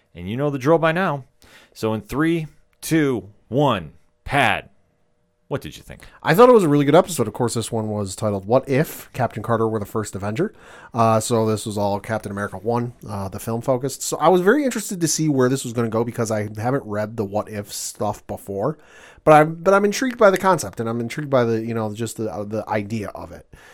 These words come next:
Speaker 2: You know, I'm always a big fan, and I've always had those thoughts with, like, movies and videos. Well, what would have happened if the, if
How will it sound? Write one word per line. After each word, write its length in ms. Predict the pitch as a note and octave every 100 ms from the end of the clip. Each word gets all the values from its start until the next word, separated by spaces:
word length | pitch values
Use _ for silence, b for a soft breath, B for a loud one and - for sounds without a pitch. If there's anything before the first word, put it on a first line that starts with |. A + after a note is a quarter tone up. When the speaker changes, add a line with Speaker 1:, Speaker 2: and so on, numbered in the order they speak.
| B
Speaker 2:
You 100 | -
know, 180 | B2 A#2
I'm 120 | B2
always 300 | D3 D3+ C#3+
a 40 | C#3
big 220 | C3 B2
fan, 300 | - B2+ B2
and 120 | A#2+
I've 80 | A#2
always 400 | B2 B2 C3 C3
had 160 | A#2 B2
those 240 | A#2+ A2
thoughts 400 | - B2 A#2 A2+
with, 120 | A2+ A2
like, 200 | G#2+ G#2+
movies 320 | A2+ A2 G#2+
and 100 | G2+
videos. 240 | A2 A2+
Well, 240 | F3+ C4+ A3+
what 160 | A3+
would 80 | G3+
have 80 | F3
happened 300 | E3 D#3+ B2+
if 140 | -
the, 200 | G#2 G#2+
if 160 | A2+